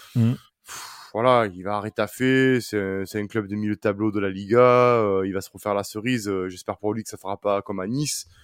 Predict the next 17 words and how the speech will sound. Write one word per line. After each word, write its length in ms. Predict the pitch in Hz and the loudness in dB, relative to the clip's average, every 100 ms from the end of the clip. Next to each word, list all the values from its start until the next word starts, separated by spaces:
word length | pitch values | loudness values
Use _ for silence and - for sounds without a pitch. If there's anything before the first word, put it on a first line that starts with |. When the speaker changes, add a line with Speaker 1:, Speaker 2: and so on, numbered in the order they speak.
| - _ _ | -20 _ _
Speaker 2:
et 80 | 95 | -14
que 280 | - 98 92 | -8 -4 -4
ça 160 | - 95 | -4 -6
débouchera 640 | 101 98 98 - 104 107 | -8 -10 -8 2 4 4
pour 260 | - 90 92 | 0 -4 -2
un 100 | 95 | -4
transfert 680 | - 98 95 - 107 107 90 | -6 -6 -6 0 2 4 0
ou 160 | 90 | -4
une 80 | 90 | -6
fin 140 | - 95 | -6 -6
de 60 | |
contrat, 560 | 90 98 - 101 101 90 | -4 -8 -2 2 2 2
euh, 320 | 85 85 87 | -4 -10 -12
avec, 260 | 85 90 - | -12 -10 -8
euh, 80 | 85 85 87 | -8 -10 -14
avec 180 | 90 92 | -12 -10
Retafe. 360 | 95 90 - | -8 -8 -2